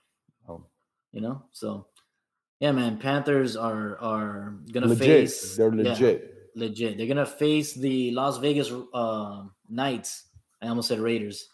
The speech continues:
Speaker 2: The Las Vegas Knights in the Stanley Cup Finals, who is, um, the Knights, man. The Knights, I think this is only, like, their fifth year.
Speaker 1: Yeah, they've
Speaker 2: And
Speaker 1: been
Speaker 2: they've,
Speaker 1: pretty
Speaker 2: and
Speaker 1: good.
Speaker 2: they, yeah, and they've, they've made deep playoff runs each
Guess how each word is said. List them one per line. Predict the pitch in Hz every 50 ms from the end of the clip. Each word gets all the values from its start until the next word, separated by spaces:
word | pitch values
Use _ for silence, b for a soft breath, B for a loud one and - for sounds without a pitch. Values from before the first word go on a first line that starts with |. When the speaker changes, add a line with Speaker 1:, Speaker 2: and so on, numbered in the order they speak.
| _ _ _ _ _ _ _ -
Speaker 2:
The | - 147
Las | 127 120 120 131 143 147 131
Vegas | 120 139 147 147 139 139 - 107
Knights | 110 117 131 139 131 113 - - - -
in | 117 117 113
the | 113 113 110 110 110 107 107 107 104 104 107
Stanley | 107 - - 123 127 123
Cup | 120 - 131 120 -
Finals, | - 131 131 127 120 110 104 -
who | 120 120 120
is, | 120 117 110 107 107 - -
um, | 120 117 110 110 107 104 101 - _ _ _ _ _ _ _ _ _ _ -
the | 104 104 98 104 120 110
Knights, | 107 120 175 170 - -
man. | 107 110 117 117
The | 113 113
Knights, | 120 139 185 196 - -
I | 190 170 139 135
think | - 202 220
this | 214 165
is | 196
only, | 196 202
like, | 190 160 131
their | 127 113
fifth | - - 151 160 156 -
year. | 139 143 160 175 185 185 180 - _ _ _ _ _ _ _ _ - -
Speaker 1:
Yeah, | 90 87 101 123 113
they've | 98 90
Speaker 2:
And |
Speaker 1:
been | 90 92
Speaker 2:
they've, | 113 120 - 104
Speaker 1:
pretty | 98 87 107 110
Speaker 2:
and | 113 113
Speaker 1:
good. | 120 -
Speaker 2:
they, | - - - _ _ _ _ _ _ - 156
yeah, | 160 135
and | 110 107 104
they've, | 117 139 160 147 127 90 82 104
they've | 113 123 143 143
made | 151 170 165 156 135 113
deep | 110 165 190 202 - - - _ _ _ _ _ _ _ _ _ _ -
playoff | 151 165 165 160 156 - - 147
runs | 160 170 165 143 120 - - - _ _ _ _ -
each | - 190 233 196 165 - -